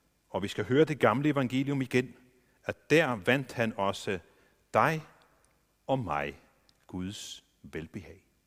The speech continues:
Hør ham, så vil du erfare hans herlighed.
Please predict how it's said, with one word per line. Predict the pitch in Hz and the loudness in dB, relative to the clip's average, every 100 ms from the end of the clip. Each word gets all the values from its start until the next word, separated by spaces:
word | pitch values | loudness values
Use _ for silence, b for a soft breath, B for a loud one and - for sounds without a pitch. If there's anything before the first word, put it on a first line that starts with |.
| _ _ _ _ _ _ _ _ _ _ | _ _ _ _ _ _ _ _ _ _
Hør | - 101 101 - _ _ _ _ | -8 -8 -8 -18 _ _ _ _
ham, | - 82 82 - _ _ _ _ _ _ _ | -14 -12 -12 -14 _ _ _ _ _ _ _
så | - - | -14 -8
vil | 82 101 | -4 -4
du | 101 123 | -2 -2
erfare | 117 - 80 78 87 | -2 -4 -6 -4 -4
hans | 92 85 78 - - - _ _ | -6 -10 -12 -14 -16 -20 _ _
herlighed. | _ - 71 73 82 78 | _ -12 -10 -10 -14 -16